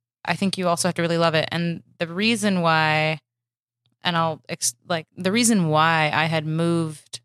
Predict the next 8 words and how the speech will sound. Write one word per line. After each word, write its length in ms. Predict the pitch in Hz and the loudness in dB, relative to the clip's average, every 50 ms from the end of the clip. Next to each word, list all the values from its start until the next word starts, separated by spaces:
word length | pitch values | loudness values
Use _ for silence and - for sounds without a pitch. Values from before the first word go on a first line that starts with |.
| _ _ _ _ _ _ - | _ _ _ _ _ _ -6
to 520 | - 180 165 160 156 156 151 151 143 - _ _ _ _ _ _ _ _ _ _ - | -2 -2 0 0 0 0 -2 -4 -4 -8 _ _ _ _ _ _ _ _ _ _ -6
completely 400 | 185 175 - - 202 185 170 180 | -4 -4 -2 0 0 0 0 -2
producing 560 | 170 - 165 156 151 147 - - 151 147 147 - | -4 -4 -6 -6 -6 -6 -6 -8 -8 -8 -8 -8
and 140 | 147 156 - | -10 -10 -8
stepped 320 | - - 170 160 - - - - | -4 -4 -4 -4 -4 -8 -8 -4
out 180 | 156 160 156 160 | -2 -2 -2 -2
of 220 | 156 151 151 _ _ _ | -6 -8 -10 _ _ _
performing. 720 | - 160 - _ 170 165 165 170 175 180 185 185 180 | -6 -6 -6 _ -8 -6 -4 -4 -2 -2 -2 -4 -6